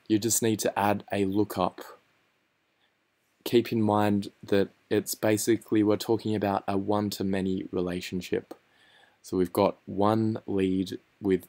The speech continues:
many tests. Therefore, you add the lookup to the test, the custom module, rather than to the lead. Whereas if you want to do, for example, that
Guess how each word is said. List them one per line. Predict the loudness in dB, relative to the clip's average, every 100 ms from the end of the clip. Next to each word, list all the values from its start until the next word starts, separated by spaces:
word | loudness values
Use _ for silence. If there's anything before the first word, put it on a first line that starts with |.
| _
many | -4 0 0 -2 -4
tests. | -4 -4 -2 -10 -12 -16 -16 _ _ _ 0
Therefore, | 4 4 2 2 4 4
you | 0 -2 -2
add | -4 -4 0
the |
lookup | 0 0 -2 -4 -4 -16 _ -14
to | -4 -2 -2 -6 _ -6
the | -2 0 -2 -6 _ -8
test, | -4 -4 -6 -10 _ _ _ _ _ _ -4
the | -2 0 -2 -6 _ -8
custom | -6 -4 -2 2
module, | 0 2 0 0 -4
rather | -6 -6 -8
than | -6 -6 -6 -10 -14
to | -6
the | -4
lead. | 0 0 -2 -6 _ _ -20 -20 _ _ _ _ _ _ _ _ _ _
Whereas | 0 2 4 4 2 -4 _
if | 2 4 4 0 -10
you | -2 -2 0
want | 0 0 0 -4 -4
to | -2
do, | -2 -2 2 4 4 2 2 0 -2 -6 _ -20 -20 -20 -20 _ -12
for | -2
example, | -2 0 0 0 0 0
that | 4 2